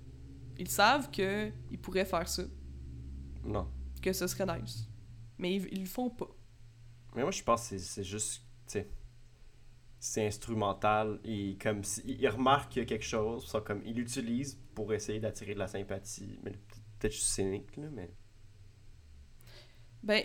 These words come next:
Speaker 1: je pense que oui. Puis je pense qu'ils sont, euh, un peu dans cette espèce d'état d'esprit-là que les politiciens, puis c'est là que je m'en viens vers les politiciens,
Speaker 2: Ok.
Speaker 1: que tant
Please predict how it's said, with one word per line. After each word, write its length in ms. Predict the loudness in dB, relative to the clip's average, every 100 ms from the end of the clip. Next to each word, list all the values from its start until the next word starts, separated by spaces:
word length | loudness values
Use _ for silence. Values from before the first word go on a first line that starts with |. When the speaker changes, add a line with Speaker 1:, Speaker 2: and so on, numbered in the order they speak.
| 4
Speaker 1:
je 120 | -2
pense 360 | 2 2 0 -4
que 380 | 2 2 2 0 -6 -18 -20 -18 -6
oui. 400 | 0 4 4 2 -2 -18 -20 -20 -20 -20 -20 -18 -10
Puis 440 | -2 2 2 0 -2
je 120 | 0
pense 260 | 0 0 -2
qu'ils 280 | 0 0
sont, 600 | 0 2 2 4 2 -2 -4
euh, 240 | -4 -4 -4 -8 -14 -18 -20 -20 -20 -20 -8 -2
un 60 | -2
peu 320 | 2 2 2 -2 -10
dans 320 | 4 6 6
cette 220 | 4 -2
espèce 420 | -2 -2 2 2 2
d'état 280 | 0 0
d'esprit-là 800 | 0 -2 -4 -4 -2 0 0 -2 -6 -4
que 400 | 0 2 0 -2
les 280 | -4 -2 0
politiciens, 440 | 2 0 0 0
puis 80 | 0
c'est 40 | 0
là 40 | 0
que 100 | 0
je 80 |
m'en 120 | 0 0
viens 140 | 0
vers 120 | 0
les 60 | -2
politiciens, 400 | -6 -6 0 0
Speaker 2:
Ok. 160 | 0 -6 -8 -18 -20 -18 -14 -2
Speaker 1:
que 100 | -2
tant 380 | -2 6 6